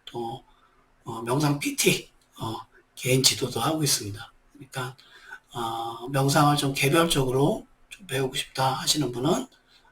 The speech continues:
직접 방문하셔도 좋고, 또 줌으로도 강의를 해드리니까,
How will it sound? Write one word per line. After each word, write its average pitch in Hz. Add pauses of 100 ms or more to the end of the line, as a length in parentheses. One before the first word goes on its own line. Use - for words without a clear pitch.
직접 -
방문하셔도 139
좋고, 151
또 -
줌으로도 139
강의를 127
해드리니까, 156